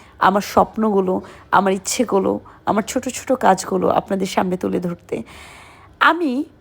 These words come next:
সবসময় হচ্ছে বিভিন্ন ধরনের কনটেন্ট দিই, সেগুলো মানুষের গল্প, যেগুলো আমার গল্প আমি চাই আপনারা আমার গল্প দেখেন, আমার গল্প শোনেন। হ্যাঁ, আজকের ভিডিওটা যদিও এক দেড় মিনিট একটু বেশি হচ্ছে,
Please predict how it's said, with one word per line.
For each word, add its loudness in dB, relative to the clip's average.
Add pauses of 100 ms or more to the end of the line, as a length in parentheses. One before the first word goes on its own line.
(200)
সবসময় 2
হচ্ছে 0
বিভিন্ন -4
ধরনের 2
কনটেন্ট 0
দিই, -10 (260)
সেগুলো 0
মানুষের 0
গল্প, -10 (320)
যেগুলো 2
আমার 4
গল্প 2
আমি -2
চাই 0 (240)
আপনারা 0
আমার -2
গল্প 0
দেখেন, 0 (220)
আমার 2
গল্প 2
শোনেন। -4 (280)
হ্যাঁ, -2 (240)
আজকের 0
ভিডিওটা 4
যদিও 4
এক 4
দেড় 2
মিনিট -2
একটু 0
বেশি 0
হচ্ছে, -4